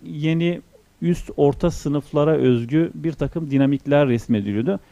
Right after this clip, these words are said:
Ancak bu çalışmalarda şöyle bir durum oluşuyor. Yani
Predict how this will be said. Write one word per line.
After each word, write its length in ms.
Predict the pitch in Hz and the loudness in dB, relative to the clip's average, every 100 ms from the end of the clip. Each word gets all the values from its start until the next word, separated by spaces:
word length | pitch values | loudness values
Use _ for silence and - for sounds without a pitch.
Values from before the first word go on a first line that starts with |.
| _ | _
Ancak 320 | 175 196 190 | -8 -6 -6
bu 40 | 214 | -8
çalışmalarda 880 | - 202 202 - 202 196 190 208 | -6 -6 -4 2 4 6 6 4
şöyle 460 | 190 - - 214 190 | 2 -2 2 4 2
bir 140 | 180 | -2
durum 280 | 151 170 185 | -4 -2 -2
oluşuyor. 560 | 143 120 117 - 110 104 | -6 -8 -10 -10 -10 -8
Yani 440 | 139 160 170 170 | -4 -2 0 -4